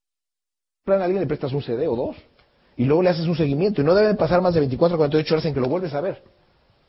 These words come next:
¿Y por qué lo vuelves a ver? Porque necesitas volverle a influir confianza e información. Pero no más de cuarenta y ocho horas, porque mientras más tiempo pase, más se te, más, más se desanima, más se le olvida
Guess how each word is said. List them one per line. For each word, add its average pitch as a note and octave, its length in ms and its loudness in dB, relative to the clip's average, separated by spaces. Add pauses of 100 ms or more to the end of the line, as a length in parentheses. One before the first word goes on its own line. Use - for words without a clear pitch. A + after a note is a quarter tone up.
(260)
¿Y - 60 -8
por D3+ 140 -4
qué A3+ 60 0
lo A3 80 4
vuelves G#3+ 220 2
a F3+ 80 2
ver? G3+ 220 -2 (460)
Porque D3 260 4
necesitas D3+ 480 0
volverle E3+ 400 4
a D#3+ 40 2
influir D#3 400 2
confianza D#3 720 -2 (840)
e D#3 100 2
información. D#3 960 0 (380)
Pero D#3+ 220 4
no G#3 200 4
más A#3+ 180 2
de G#3+ 80 0
cuarenta D3 320 0
y E3+ 60 -2
ocho F#3 220 -6
horas, G#3 180 -6
porque A#2+ 160 -8
mientras C#3 240 -4
más G#3 120 0
tiempo A#3 280 -4
pase, G3+ 260 0
más F#3 200 2
se F#3 100 -2
te, E3 260 -2
más, D#3 340 -6
más E3 180 -4
se - 120 -6
desanima, C#3 500 -6
más D3 280 -10 (160)
se C#3+ 180 -2
le C3+ 80 0
olvida C3+ 500 0